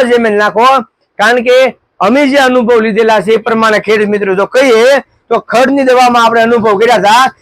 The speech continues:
કે જેમાં દસ એમ એલ નાખી અને દવા છટાવી હતી અને અડધી કલાક, પોણી કલાકમાં વરસાદ આવી ગયો હતો, તો પણ એમાં સો ટકા પરિણામ મળ્યું હતું.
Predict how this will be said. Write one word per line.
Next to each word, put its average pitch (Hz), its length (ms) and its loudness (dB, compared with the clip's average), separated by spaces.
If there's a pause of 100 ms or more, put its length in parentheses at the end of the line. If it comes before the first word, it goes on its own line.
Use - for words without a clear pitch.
(120)
કે 214 100 0
જેમાં 202 440 -2
દસ 269 320 0
એમ 277 160 0
એલ 247 120 0
નાખી 240 440 0 (180)
અને 226 160 0
દવા 226 280 2
છટાવી 240 400 0
હતી 220 80 -2
અને 226 240 0
અડધી 220 220 0
કલાક, 233 320 -2
પોણી 240 220 -2
કલાકમાં 226 400 -2
વરસાદ 208 320 -2
આવી 247 160 2
ગયો 269 100 -2
હતો, 240 160 0
તો - 480 -4
પણ 302 140 0
એમાં 285 180 0
સો 330 320 0
ટકા 277 340 0
પરિણામ 254 320 0
મળ્યું 240 240 0
હતું. 208 280 -4